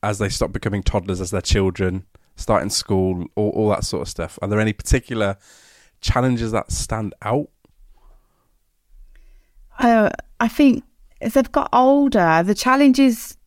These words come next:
Speaker 2: have been, um, kinda like the different,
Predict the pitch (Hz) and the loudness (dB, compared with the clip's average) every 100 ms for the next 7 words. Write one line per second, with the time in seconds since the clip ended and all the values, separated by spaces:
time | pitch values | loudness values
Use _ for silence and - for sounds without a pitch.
0 | _ _ - 226 220 - 240 240 233 233 | _ _ -2 -2 -2 2 4 6 6 6
1 | 233 214 - 208 202 202 202 202 - _ | 6 6 4 4 6 4 4 0 -6 _
2 | _ _ - - - 254 262 226 220 254 | _ _ -20 -18 -2 2 4 2 2 2
3 | - 233 220 196 | 2 2 4 2